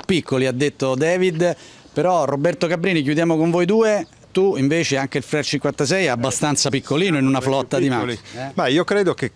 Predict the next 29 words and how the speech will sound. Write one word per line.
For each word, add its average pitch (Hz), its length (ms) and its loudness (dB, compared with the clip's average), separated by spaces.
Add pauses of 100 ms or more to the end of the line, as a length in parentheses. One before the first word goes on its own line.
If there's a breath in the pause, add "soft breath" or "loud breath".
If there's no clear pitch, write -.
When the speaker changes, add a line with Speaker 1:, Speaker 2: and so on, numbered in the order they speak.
(160)
Speaker 2:
questo 131 460 -2
sia 131 220 0
un 123 80 -2
forte 165 320 -2
incentivo 135 540 0
alla 143 120 2
partecipazione 139 800 -4
delle 120 160 0
barche 127 540 -2 (240 loud breath)
più 127 180 -4
piccole 233 440 0
ma 147 140 0
anche 156 220 -2
meno 139 220 0
performanti. 113 840 -6 (320 loud breath)
Credo 165 200 0
inoltre 165 440 0
che 131 240 0
assieme 135 560 -2
tra, 127 540 -2
mm, 123 360 -8 (240)
l'organizzazione 147 760 0
di 180 100 2
Porto 139 280 -4
Piccolo, 190 500 -2
che 120 240 -2
ho 120 100 0
riscontrato 120 540 -6
sia, 113 580 -2